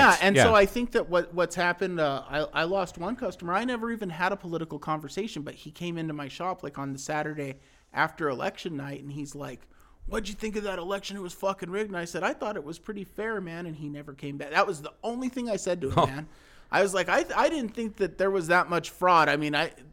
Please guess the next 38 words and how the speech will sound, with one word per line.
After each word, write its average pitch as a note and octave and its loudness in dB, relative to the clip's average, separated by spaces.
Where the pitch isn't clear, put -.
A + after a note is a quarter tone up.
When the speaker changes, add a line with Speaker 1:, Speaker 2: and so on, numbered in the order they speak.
Speaker 1:
you F3+ -4
know, E3+ 0
some A3+ -2
things A3 -6
kinda G#3+ -2
seem G3+ -4
fishy, G3+ 0
but F3 2
I D#3+ 2
think G3 -6
a F3+ -12
lot D#3 0
of D#3+ -6
things E3 -8
were C#3+ -8
just C3+ -12
misinformation. E3 -2
You C#3 -6
know D3+ 0
what D#3+ 0
I'm D3+ -2
saying? E3+ -4
Like, C3 -4
there's F#3+ 2
always G#3+ 6
gonna F#3+ 4
be E3+ -6
some F#3 2
semblance D#3+ -4
of B2+ -8
fraud, C#3+ -2
uh, B2 -10
in C#3 -6
any D3 -4
large-scale C#3 -6
election C3 -12
like A#2 -14
that, G#2 -16